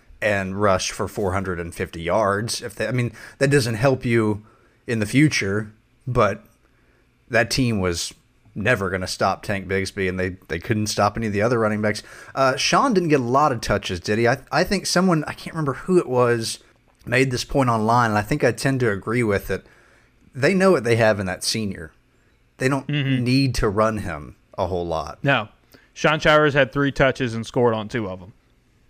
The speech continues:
Speaker 2: So, I mean, you'll take that. He had a twenty-six-yard, uh, touchdown run where, man, there was, the offensive line created a hole that a truck could have gone through on that play. Uh, had a two-yard loss on a, on a carry,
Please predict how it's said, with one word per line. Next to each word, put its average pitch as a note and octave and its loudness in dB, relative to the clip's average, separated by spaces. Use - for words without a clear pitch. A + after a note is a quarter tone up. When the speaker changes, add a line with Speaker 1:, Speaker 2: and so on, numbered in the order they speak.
Speaker 2:
So, B2+ 2
I A#2 2
mean, A#2 -2
you'll B2 0
take A#2 -2
that. F#2+ -10
He B2+ -2
had C3+ 4
a B2 2
twenty-six-yard, D3+ 2
uh, B2 4
touchdown C3+ 0
run C3+ 2
where, A2+ -2
man, A2+ -4
there A#2+ 0
was, A2 -6
the A#2+ -2
offensive B2 -2
line A#2 0
created B2+ 2
a A2+ 0
hole A#2+ 2
that A2 -6
a G#2+ -12
truck - -2
could B2+ -2
have A2 -6
gone A#2 -6
through A#2 -6
on A2 -6
that A2+ -6
play. A2 -6
Uh, G#2+ -2
had C3+ 0
a C3+ 0
two-yard D3 2
loss B2 4
on B2 0
a, - 0
on A#2+ -2
a A#2 -4
carry, A#2+ -2